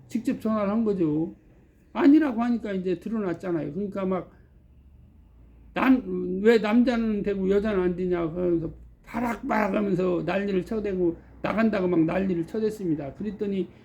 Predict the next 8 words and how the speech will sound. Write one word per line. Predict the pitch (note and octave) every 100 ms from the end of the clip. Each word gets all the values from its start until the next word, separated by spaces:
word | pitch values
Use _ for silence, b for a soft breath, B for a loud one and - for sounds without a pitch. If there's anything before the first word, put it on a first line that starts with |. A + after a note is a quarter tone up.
| B
동네 | - A3+ A#3+
악마년들이 | A3 G#3+ A#3+ A3+ A3 G3+ G3 F#3+ F#3+ F3+ -
둘이가 | - A3 G#3+ F#3+
왔었습니다. | F3+ F3+ F#3 F#3 D#3 C#3+ D3
둘이가 | - F#3+ G3 F3+
와갖고 | F3+ E3 E3+ E3 E3
그걸 | D#3+ F3+
보더니 | E3+ F#3 F3+ E3+ F3